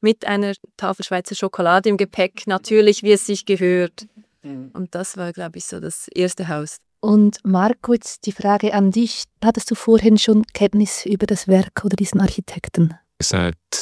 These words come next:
Speaker 4: zweitausenddreizehn haben wir das Architekturmagazin Werk Bauen und Wohnen gestalterisch betreut. Es kam dann zweitausendfünfzehn, wenn ich mich richtig erinnere, zu einer, ähm,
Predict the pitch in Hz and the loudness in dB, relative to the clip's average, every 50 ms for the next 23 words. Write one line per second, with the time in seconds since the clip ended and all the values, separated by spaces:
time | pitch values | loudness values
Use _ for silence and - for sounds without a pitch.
0 | - - _ _ _ _ _ - - 92 87 - 95 87 - 85 85 87 82 - | -10 -12 _ _ _ _ _ -2 0 0 2 2 0 -2 -2 -2 -4 -4 -4 -2
1 | - 95 87 85 92 107 107 - - 113 107 101 101 98 95 95 95 95 - 101 | -2 0 0 0 0 -2 -4 -2 -2 0 0 2 0 0 -2 -2 -4 -4 -4 -4
2 | 87 90 90 90 90 90 87 - 95 87 - - - - - - - - - - | -4 -2 -2 -2 -2 -2 -2 -4 -4 -6 -6 -8 -10 -10 -10 -10 -12 -12 -12 -12
3 | - 117 92 - - 90 - - - - - 101 95 95 92 - 92 87 - - | -12 -10 -10 -8 -10 -10 -10 -10 -8 -4 -2 0 0 0 0 -2 -4 -6 -2 -2
4 | 92 85 82 90 90 - - - 90 87 90 90 85 82 82 85 87 92 98 113 | -2 0 0 -2 -4 -4 0 0 2 2 2 2 0 0 -2 0 2 4 6 6
5 | 123 120 123 120 120 117 - 107 - 104 101 101 104 - 95 - - - - - | 6 6 4 4 2 0 -4 -2 0 2 2 2 0 -2 -6 -8 -8 -12 -12 -8
6 | - - 98 101 110 110 - - - - 104 - - - - 92 87 90 92 90 | -2 0 2 2 2 0 -2 -8 -10 -8 -8 -8 -6 -2 0 2 4 4 4 2
7 | 85 - 87 87 87 90 90 87 87 90 - 80 - - 90 85 82 - 87 87 | 2 0 0 2 2 2 2 2 0 -2 -4 -8 -6 -6 -6 -6 -4 -4 -6 -6
8 | 87 - - 85 82 78 78 - - - - - - - - - 104 95 117 143 | -4 -6 -6 -4 -4 -6 -6 -8 -16 -20 -20 -20 -20 -20 -6 -4 0 0 0 0
9 | 143 - - - - 131 127 127 123 117 117 107 - 113 110 104 107 113 - - | -2 -6 -6 -4 -2 0 0 0 0 -2 -4 -2 -2 -2 -2 -2 -4 -6 -8 -8
10 | - 127 - 104 - 98 95 98 101 101 98 98 95 - _ _ - 107 107 - | -14 -10 -8 -8 -8 -6 -8 -8 -8 -8 -8 -10 -10 -12 _ _ -6 -6 -4 -2
11 | 95 90 87 90 90 90 85 82 87 85 82 82 80 80 80 80 78 80 - | -4 -4 -4 -4 -4 -4 -6 -6 -6 -6 -6 -4 -4 -4 -4 -4 -6 -6 -10